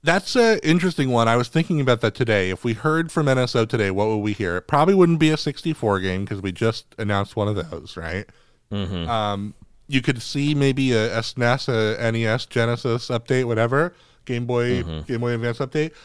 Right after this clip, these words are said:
Speaker 1: I wonder if we might get a new little free-to-play N S O game, you know? Like, you got the ninety-nine series, you got those Kirby ones that they put out, uh, on N S O. I guess, do we count, what's the threshold for this being a hit? Like, if they told us, like, for example,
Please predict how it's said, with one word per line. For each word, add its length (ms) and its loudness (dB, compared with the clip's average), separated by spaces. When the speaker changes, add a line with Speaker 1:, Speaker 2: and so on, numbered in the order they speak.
Speaker 1:
I 160 4
wonder 300 4
if 80 4
we 80 4
might 220 2
get 100 4
a 100 0
new 760 0
little 880 2
free-to-play 960 2
N 180 -4
S 180 -4
O 140 0
game, 720 -2
you 100 0
know? 180 4
Like, 240 0
you 60 -6
got 140 0
the 80 -4
ninety-nine 520 0
series, 400 2
you 60 -2
got 200 2
those 180 -4
Kirby 420 2
ones 560 2
that 160 0
they 140 2
put 200 0
out, 340 4
uh, 200 -2
on 220 0
N 120 0
S 220 -2
O. 240 4
I 100 4
guess, 240 2
do 280 0
we 140 0
count, 420 0
what's 320 2
the 100 4
threshold 600 4
for 120 4
this 240 2
being 300 2
a 60 -2
hit? 320 -2
Like, 180 -2
if 140 -2
they 180 4
told 340 2
us, 240 4
like, 160 0
for 200 0
example, 680 0